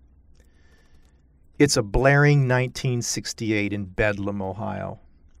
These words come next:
When a warehouse in the small town burns down, a mystery unfolds.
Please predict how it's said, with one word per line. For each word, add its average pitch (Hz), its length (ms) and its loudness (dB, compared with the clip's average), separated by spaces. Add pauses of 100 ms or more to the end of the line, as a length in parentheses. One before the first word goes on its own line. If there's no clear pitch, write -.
(460)
When 143 220 4
a 135 40 6
warehouse 135 800 4
in 117 100 -4
the 110 60 -8
small 131 440 0
town 104 580 -6 (220)
burns 117 420 -2
down, 101 520 -8 (300)
a 117 80 -2
mystery 123 520 -2
unfolds. 107 680 -6